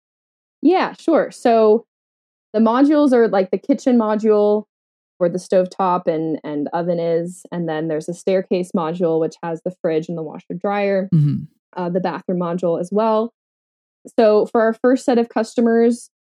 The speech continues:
Speaker 1: we are kind of keeping them mostly standard. The, uh, cabinetry can be updated, like, if you want closed cabinets, open cabinets, you want a window instead, things like that can be updated. But the general, like, floor plan,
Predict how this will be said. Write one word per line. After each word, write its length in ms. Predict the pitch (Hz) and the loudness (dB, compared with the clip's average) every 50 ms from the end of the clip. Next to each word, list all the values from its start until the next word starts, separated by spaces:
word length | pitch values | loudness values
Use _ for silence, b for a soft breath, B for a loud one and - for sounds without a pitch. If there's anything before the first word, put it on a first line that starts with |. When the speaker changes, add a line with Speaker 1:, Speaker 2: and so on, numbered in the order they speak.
| _ - | _ -4
Speaker 1:
we 340 | 208 202 196 190 190 185 - | -2 -2 0 0 0 -2 0
are 120 | 185 185 | -2 -2
kind 160 | 185 - 202 196 | -2 -2 -2 -4
of 120 | 190 190 _ - | -4 -4 _ -2
keeping 280 | - 202 180 220 202 196 | -2 -2 0 0 0 0
them 300 | 196 185 185 185 185 - | 0 0 0 -2 -2 0
mostly 480 | - 220 226 240 269 277 - - 269 254 | 4 4 6 6 6 4 2 2 0 0
standard. 800 | 240 - - 202 190 190 214 214 214 220 220 220 220 214 233 - - 196 | 0 0 -4 -4 -2 0 0 2 4 4 4 4 4 2 0 -2 -2 -6
The, 480 | 190 185 185 180 185 185 185 180 180 180 _ _ _ _ _ - | -4 -2 -2 0 0 2 2 2 0 0 _ _ _ _ _ -10
uh, 160 | 175 175 170 175 _ - | -8 -8 -8 -8 _ -6
cabinetry 540 | 208 190 190 196 202 202 - - 208 196 190 | -6 -2 -2 -2 -2 -2 0 0 0 0 0
can 100 | - 202 | 0 -2
be 120 | 190 - | -2 -2
updated, 720 | - 185 185 - - 180 180 170 180 175 175 180 175 180 180 _ _ _ - | -4 -6 -8 -4 -2 -2 0 0 0 0 0 0 -2 -4 -8 _ _ _ -10
like, 220 | 180 160 147 151 - | -8 -6 -6 -6 -8
if 100 | 170 - - | -10 -10 -6
you 160 | 175 165 160 | -6 -4 -4
want 400 | 156 165 156 151 151 151 - - - - - _ _ _ - | -4 -6 -8 -8 -8 -10 -10 -12 -16 -20 -20 _ _ _ -2
closed 260 | 311 302 302 285 - - | 0 0 0 0 -2 -4
cabinets, 420 | 294 254 254 240 254 233 233 233 - - | -4 -4 -2 0 0 0 0 -2 -2 -2
open 280 | 220 220 - 226 214 214 | -2 0 0 0 -2 -2
cabinets, 640 | - - 208 202 202 214 196 196 190 196 _ - _ _ _ _ _ _ _ - | -4 -6 -6 -4 -2 -2 -2 -2 -4 -6 _ -20 _ _ _ _ _ _ _ -6
you 80 | 190 185 | -4 -4
want 120 | 170 160 | -2 -4
a 40 | 170 | -2
window 380 | 180 220 233 240 226 214 214 | 0 2 4 4 4 4 2
instead, 540 | 208 196 196 - - - 196 190 190 185 180 | 0 -2 -4 -4 -2 -2 0 0 0 0 0
things 200 | 185 226 220 202 | 2 0 2 2
like 180 | 220 196 185 - | 2 0 0 -2
that 200 | 185 180 - - | -4 -6 -6 -6
can 80 | - 190 | -4 -4
be 80 | 180 - | -4 -2
updated. 520 | 175 170 - - 185 185 185 202 202 185 | -4 -6 -4 -2 -2 2 2 2 2 2
But 140 | 185 175 - | 0 -2 -2
the 60 | - 180 | -2 -6
general, 560 | 175 - 190 185 190 185 185 180 180 175 170 | -4 -4 -4 -2 0 0 0 0 2 2 0
like, 140 | 160 139 - _ _ | 0 -2 -4 _ _
floor 280 | - 185 180 170 170 175 - | -6 -2 -2 -2 -2 -4 -6
plan, 400 | 202 190 196 202 208 214 233 240 | -6 -6 -4 -4 -2 -2 -4 -4